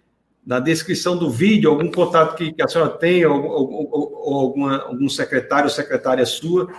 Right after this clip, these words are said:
Se for possível, eu posso, eu coloco aqui depois pra que os pesquisadores possam entrar em contato. É possível isso ou não? Ou é pedir demais?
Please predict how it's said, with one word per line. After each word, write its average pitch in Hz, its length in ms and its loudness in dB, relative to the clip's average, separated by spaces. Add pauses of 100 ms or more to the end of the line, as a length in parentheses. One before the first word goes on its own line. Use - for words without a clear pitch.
(360)
Se - 160 -2
for 185 220 4
possível, 196 680 4 (480)
eu 131 80 -4
posso, - 280 2
eu - 60 -4
coloco 165 400 4
aqui 156 160 2
depois 175 400 0
pra 214 140 -2
que 180 340 0
os 156 140 -2
pesquisadores 160 680 0
possam 185 640 0
entrar 143 220 2
em 120 60 -2
contato. 120 540 -2
É - 60 -2
possível 185 500 4
isso 269 240 8
ou 233 60 6
não? 120 280 2
Ou 151 80 0
é 147 60 6
pedir 160 240 0
demais? 151 680 0